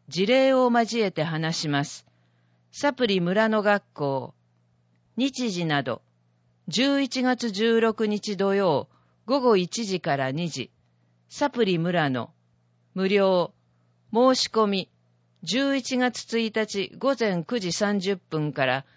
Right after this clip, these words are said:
電話またはファックス、メール、住所、氏名、電話番号、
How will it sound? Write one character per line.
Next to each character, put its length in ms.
電 380
話 280
ま 140
た 160
は 160
フ 100
ァ 40
ッ 40
ク 100
ス、 320
メ 340
ー 20
ル、 220
住 320
所、 320
氏 220
名、 360
電 260
話 140
番 320
号、 320